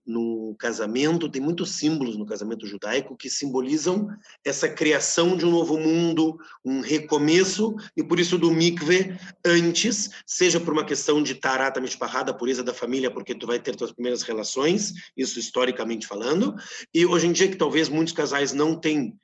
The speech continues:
não é a primeira vez que vai ter sua relação depois da, depois do casamento em si, da cerimônia do casamento, então, mas também marca um ritual de um recomeçar,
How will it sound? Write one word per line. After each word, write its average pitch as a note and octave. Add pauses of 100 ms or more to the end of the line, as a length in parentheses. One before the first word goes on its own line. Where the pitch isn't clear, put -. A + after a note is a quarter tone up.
(220)
não D3+
é E3+
a E3
primeira C3+
vez C3 (300)
que A#2+
vai B2
ter C3+
sua C3
relação B2+
depois B2+
da, A2
depois G#2+
do A2+
casamento A2+
em G#2
si, G#2
da A#2
cerimônia A2
do A2
casamento, B2+ (260)
então, D4
mas C#4
também A#3+
marca G3 (100)
um D3+
ritual D3
de C3+
um C#3
recomeçar, C3+